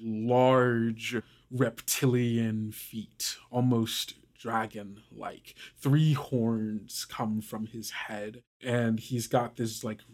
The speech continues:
really deep gray beard, fingers brimming with <laughs> jewelry. As he lays here, there is a person, uh, over him kind of fanning this large leaf <laughs> to fan him off.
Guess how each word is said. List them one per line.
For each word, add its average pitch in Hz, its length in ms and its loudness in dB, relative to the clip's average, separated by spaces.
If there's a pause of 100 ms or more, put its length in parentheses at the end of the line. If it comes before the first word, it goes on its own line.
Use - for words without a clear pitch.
(180)
really 117 600 -4 (180)
deep 127 400 -4 (120)
gray 110 540 -2 (120)
beard, 104 720 -12 (580)
fingers 127 840 4 (240)
brimming 135 640 4
with 127 240 0
<laughs> - 0 -
jewelry. - 1040 -2 (400)
As 123 420 4
he 143 340 6
lays 127 540 4
here, 120 200 4
there 123 260 4
is 127 460 4
a 123 300 4 (240)
person, 143 540 6
uh, 131 340 4
over 131 320 4
him 131 240 2
kind 131 220 0
of 113 80 -6
fanning 127 800 2
this 120 240 0
large 117 720 0
leaf 123 640 -2 (160)
<laughs> 254 180 -4
to 156 120 4
fan 131 400 2
him 127 200 0
off. 117 420 -4